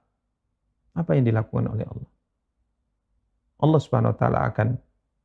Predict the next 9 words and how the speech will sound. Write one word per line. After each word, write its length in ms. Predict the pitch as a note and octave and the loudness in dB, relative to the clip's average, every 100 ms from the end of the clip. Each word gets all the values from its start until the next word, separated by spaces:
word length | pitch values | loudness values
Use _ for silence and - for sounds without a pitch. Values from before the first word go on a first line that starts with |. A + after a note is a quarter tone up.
| _ _ _ _ _ _ _ _ _ _ _ _ _ - | _ _ _ _ _ _ _ _ _ _ _ _ _ 2
te-, 160 | B2 | 2
pertemukan 800 | - A#2+ - C#3 A#3 A#3+ D#3 C#3+ | 4 4 6 8 8 8 4 4
ia 460 | C3+ A2+ G#2 - - | 2 2 0 -4 0
dengan 320 | B2+ D3+ D#3+ | 6 6 6
orang 320 | G3 A3 G#3+ | 6 6 6
yang 140 | D3+ B2+ | 4 4
ia 160 | C#3+ B2+ | 6 6
zalimi 480 | B2 C3+ E3 A#2+ | 6 6 6 4
tersebut. 480 | G#2+ - G#2+ G#2+ A2 | 0 0 -2 -4 -4